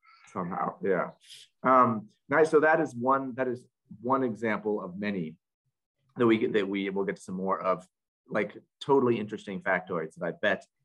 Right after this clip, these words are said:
I bet everybody listening to this, unless you happen to be, um,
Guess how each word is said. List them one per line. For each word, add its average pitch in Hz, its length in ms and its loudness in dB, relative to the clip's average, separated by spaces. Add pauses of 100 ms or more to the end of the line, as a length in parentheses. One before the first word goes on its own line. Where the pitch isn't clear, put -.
(180)
I 127 80 2
bet 135 200 2
everybody 139 460 2
listening 117 360 -4
to 85 80 -14
this, 80 340 -10
unless 113 300 -4
you 110 80 -4
happen 104 340 -4
to 87 80 -8
be, 101 460 -2 (420)
um, 90 480 0